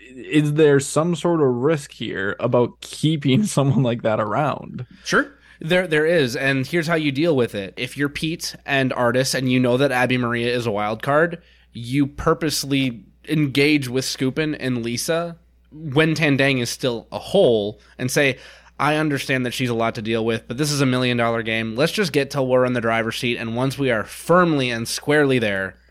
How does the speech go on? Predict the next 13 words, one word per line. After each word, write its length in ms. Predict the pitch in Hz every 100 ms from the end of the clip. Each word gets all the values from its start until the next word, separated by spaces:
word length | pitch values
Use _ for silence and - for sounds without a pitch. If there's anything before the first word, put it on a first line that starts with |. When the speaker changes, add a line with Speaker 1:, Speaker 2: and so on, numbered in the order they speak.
| - _ _ _
Speaker 3:
we 240 | 107 127
will 140 | 131 135
vote 220 | 127 123
out 120 | 120 -
Abby 240 | 123 127
Maria 340 | 123 117 117
first." 560 | 107 92 - - - - _ _ _
Speaker 2:
And 100 | 123
that 100 | 139
can 80 | 240
be 60 | 262
a 40 |
lie. 220 | 240 320